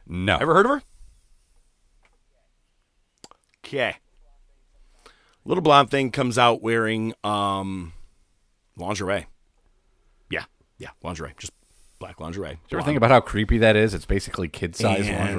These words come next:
Speaker 1: lingerie.
Speaker 2: Now, now, now, now it just got creepy. Now it did. Now, yep. Okay. Wow. And every one of them wearing it. <laughs> Anyway, um,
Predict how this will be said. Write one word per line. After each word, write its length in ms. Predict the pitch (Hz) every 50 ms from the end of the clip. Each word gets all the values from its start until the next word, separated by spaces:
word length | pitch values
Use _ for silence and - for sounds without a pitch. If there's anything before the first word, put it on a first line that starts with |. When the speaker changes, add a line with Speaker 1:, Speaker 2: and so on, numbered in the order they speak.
| 87
Speaker 1:
lingerie. 200 | 92 95 104 110 - _ _ _ _ _ _ _ _ _ _ _ _ _ _ _ _ _ _ _ _ _ _ _ _ _ _ _ _ _ _ _ _ _ _ _ _ _ _ _ _ _ _ _ _ _ _ _ _ _ _ _ _ _ _ _ _ _ _ _ - - - - - - - - - - - - - - -
Speaker 2:
Now, 380 | - 139 127 117 135 143 143 147 -
now, 300 | - 127 120 123 127 131 117
now, 320 | 107 120 120 120 123 127 131 -
now 260 | 127 120 117 123 127
it 40 | 131
just 160 | 113 127 120
got 160 | - 127 117 -
creepy. 320 | 123 107 92 78 90 82
Now 260 | 78 87 98 98 104 104
it 100 | 107 101
did. 200 | 104 87 80 82
Now, 320 | 90 82 85 87 87 - -
yep. 240 | 92 95 98 104 - _ _ _
Okay. 380 | - 95 95 - 104 85 80 - -
Wow. 340 | - 95 90 87 82 - 98 -
And 140 | - 90
every 160 | 90 92 101 95
one 140 | 92 98
of 80 | 101 85
them 160 | 87 85 76
wearing 320 | 80 85 90 95 85 80 78
it. 120 | 78 - - - -
<laughs> 160 | - - _
Anyway, 460 | - 127 131 127 117 151 143 131 175 - - - -
um, 340 | - 135 170 131 139 165